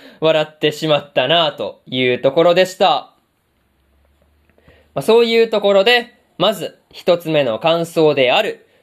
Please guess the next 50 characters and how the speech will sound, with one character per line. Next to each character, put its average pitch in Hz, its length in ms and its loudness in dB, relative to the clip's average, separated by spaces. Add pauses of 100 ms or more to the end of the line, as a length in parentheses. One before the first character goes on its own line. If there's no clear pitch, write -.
(140)
ホ 175 120 0
ッ 175 100 -6
ト 185 120 2
ヨ 180 160 2
ガ 151 140 -2
に 120 120 -12
し 165 200 -8
よ 175 320 0
う - 340 -20
と 220 140 4
い 214 240 -2
う 202 40 -6
と 202 140 -2
こ 185 140 2
ろ、 233 280 0 (200)
終 135 260 2
わ - 80 -20
っ - 80 -20
て 120 200 2
お 110 100 0
き 104 220 -14
ま 160 160 -2
す。 - 360 -18 (1600)
で 220 100 0
で 233 120 0
す 214 100 -16
ね、 240 340 -4 (160)
次、 165 480 -2
二 170 240 0
つ 160 140 -14
目 156 120 -4
の 120 140 -6
感 196 260 -2
想 185 280 2
に - 340 -4
入 139 280 0
っ 135 40 -12
て 135 240 -2
い 131 160 -4
く 151 140 0
ん 131 100 -4
で 113 80 -2
す - 160 -12
が、 226 320 0 (400)
副 - 240 -2
所 233 140 2
長 170 240 -2
と 113 200 -8
稽 202 240 0
古 - 180 -6